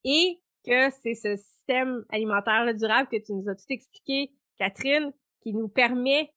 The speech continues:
euh, aussi de, de, de, de favoriser un accès à l'alimentation locale, euh, plus aisément. Donc, euh,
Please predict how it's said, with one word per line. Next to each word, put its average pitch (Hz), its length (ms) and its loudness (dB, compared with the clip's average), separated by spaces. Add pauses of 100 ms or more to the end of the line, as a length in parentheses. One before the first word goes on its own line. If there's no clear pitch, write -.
(120)
euh, 190 540 -2
aussi 240 420 -4
de, 220 160 0
de, 190 220 -2
de, 185 280 -2 (300)
de 226 140 2
favoriser 269 580 2
un 262 140 4
accès 220 260 -2
à 262 80 4
l'alimentation 214 680 -2
locale, 233 640 2
euh, 185 240 2 (160)
plus 269 240 -2
aisément. 233 440 2 (400)
Donc, 214 320 -2
euh, 220 140 2